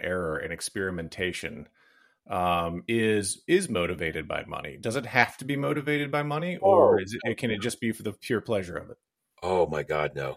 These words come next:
Speaker 2: no, it's actually the inverse. Um, wait a minute. One, two, three, four, five, six, seven, eight, nine, ten.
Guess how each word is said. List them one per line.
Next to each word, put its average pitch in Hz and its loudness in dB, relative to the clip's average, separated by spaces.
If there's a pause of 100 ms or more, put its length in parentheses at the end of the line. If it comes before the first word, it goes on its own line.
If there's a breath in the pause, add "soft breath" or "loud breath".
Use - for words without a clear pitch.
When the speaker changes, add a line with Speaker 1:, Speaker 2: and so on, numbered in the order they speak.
Speaker 2:
no, 78 -2
it's 71 -4
actually 78 -2
the 71 -8
inverse. - -6
Um, 73 -8 (440)
wait 78 -4
a 78 -2
minute. 67 -10 (580)
One, 92 -12
two, 85 -18
three, 85 -16
four, 76 -20
five, 85 -16
six, - -12
seven, 82 -12
eight, 82 -16
nine, 82 -16
ten. 78 -18